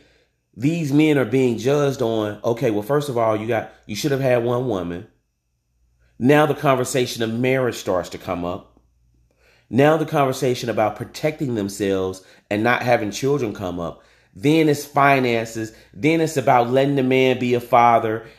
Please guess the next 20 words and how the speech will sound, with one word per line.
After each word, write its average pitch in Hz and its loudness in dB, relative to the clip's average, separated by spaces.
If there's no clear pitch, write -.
and 104 -6
what 135 2
he's 135 0
supposed 135 0
to 131 -6
be 123 -4
doing 123 2
in 113 -2
the 110 0
household. 117 0
All 285 8
of 285 2
this 277 -2
stuff 226 2
is 175 -6
coming 185 -4
from 139 -2
who? 110 -6
Black 139 0
women. 104 0